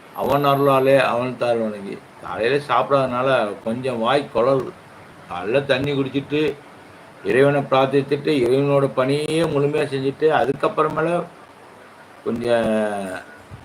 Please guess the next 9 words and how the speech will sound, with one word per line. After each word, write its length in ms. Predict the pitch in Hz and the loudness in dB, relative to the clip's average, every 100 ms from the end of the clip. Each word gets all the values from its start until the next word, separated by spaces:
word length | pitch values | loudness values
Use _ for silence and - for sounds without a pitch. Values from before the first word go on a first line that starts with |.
| - - - | -20 -10 0
இவர் 260 | 147 180 | 4 6
தான் 200 | 196 190 | 6 4
மு-, 140 | 180 170 | 2 2
காலையில 580 | 151 151 151 170 165 | 4 4 6 6 4
நம்ம 240 | 147 139 131 | 4 4 2
பார்த்து 440 | 123 139 147 160 | 4 2 4 0
நம்ம 220 | 156 135 | 2 0
மகிழ்ச்சியை 500 | 127 135 160 - 170 | 2 4 2 2 2
உற்சாகப்படுத்துறது. 800 | 139 135 180 151 131 113 104 82 | 2 2 4 4 4 0 -2 -2